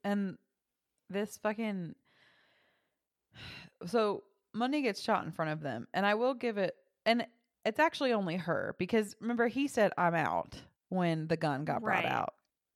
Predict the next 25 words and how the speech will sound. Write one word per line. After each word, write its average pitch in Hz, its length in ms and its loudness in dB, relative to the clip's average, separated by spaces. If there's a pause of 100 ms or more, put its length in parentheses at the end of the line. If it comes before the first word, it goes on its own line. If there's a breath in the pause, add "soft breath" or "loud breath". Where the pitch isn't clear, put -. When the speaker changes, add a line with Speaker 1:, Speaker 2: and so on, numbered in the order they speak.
(880)
Speaker 1:
So 170 80 4
he's 247 220 4
not 339 140 4
in 269 60 2
the 202 80 0
house 165 260 -2
anymore. 131 400 -6 (260)
Alex 156 480 2
is 151 100 -4
the 151 140 -4
other 143 180 0
guy. 90 200 0
He's, 220 300 -6 (200)
he's 247 240 -2
fucking 226 340 -2
bailed. 117 400 -4 (160)
So 185 440 4 (480 loud breath)
she's 311 280 0
the 359 100 2
only 285 160 2
one 214 160 2
in 190 100 0
the 190 60 0
house, 147 460 -4 (120)
but 190 320 4